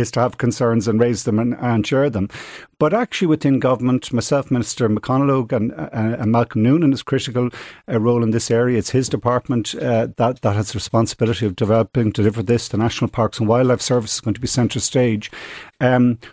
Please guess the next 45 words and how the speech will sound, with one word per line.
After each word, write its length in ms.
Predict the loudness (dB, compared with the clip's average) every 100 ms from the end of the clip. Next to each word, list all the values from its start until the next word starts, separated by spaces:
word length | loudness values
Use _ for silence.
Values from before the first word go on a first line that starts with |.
| -4
we 260 | 0 2 2
worked 320 | 0 0 0
over 140 | 0
the 80 | 2 2
last 220 | 0 -2
three 160 | -4 -4
to 100 | -4
four 280 | 0 2
months 400 | 2 2 0 -6 -4
on 140 | 0 2
our 140 | 2
position, 640 | 0 -4 -4 -6 -8 -8 -10 -18 -20 -10 -2
and 120 | 0
that 80 | 2
was 100 | 2
very 180 | 2
useful 400 | 4 2 2 -2
because 340 | -4 -2 -2 0
we 120 | 0
went 260 | 2 2 2
into 360 | 0 0 2
it 180 | 2 0
i-, 40 | -2
i-, 20 |
in 440 | -2 -2 -2 0
a 100 | 0
kind 200 | 0 0
of, 120 | 0 2
"Yeah, 160 | 2
okay, 300 | 0 0 0
this 280 | 0 -2 -2
is 200 | -4 -2
what 220 | -2 0
we, 240 | 0 2 0 -10 -20 -4
the 80 | -4
approach 300 | 0 0 2
we 80 | 0
should 180 | 0 -2
take." 220 | -2 2
We 100 | 2
were 80 | 2
supportive 600 | -2 -2 0 0 2 0
of 140 | 0
the 80 | 2
legislation. 640 | 0 0 0 0 0 -6